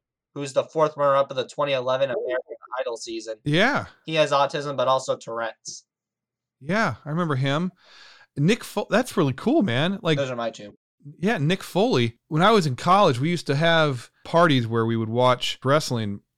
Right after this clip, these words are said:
Speaker 2: like, uh, WrestleMania or, like, Monday Night Raw back when, I don't know, it's changed a lot since then, but, uh, Nick Foley was one of my favorites. That's really cool, man.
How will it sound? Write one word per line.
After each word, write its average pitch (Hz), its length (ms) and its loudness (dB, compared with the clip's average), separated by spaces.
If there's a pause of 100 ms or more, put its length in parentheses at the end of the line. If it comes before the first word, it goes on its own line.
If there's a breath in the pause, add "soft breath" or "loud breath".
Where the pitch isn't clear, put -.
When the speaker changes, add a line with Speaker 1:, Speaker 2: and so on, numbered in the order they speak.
(120)
Speaker 2:
like, 123 360 -6
uh, 107 540 -4
WrestleMania 127 960 0
or, 113 420 -2 (300 soft breath)
like, 117 140 -2
Monday 135 240 2
Night 123 180 0
Raw 117 480 2 (140)
back 120 560 -8
when, 113 180 -6
I 131 80 -4
don't 127 100 -2
know, 110 120 -2
it's 101 100 -8
changed 110 360 -4
a - 20 -8
lot 104 280 -4
since 104 240 -8
then, 101 200 -6
but, 107 220 -6 (500 soft breath)
uh, 107 260 -2
Nick 143 220 -2
Foley 175 240 2
was 120 100 2
one 123 80 -2
of 113 60 -2
my 104 80 -4
favorites. 120 420 -4
That's 160 240 -4
really 135 220 0
cool, 165 280 -4
man. 110 360 -8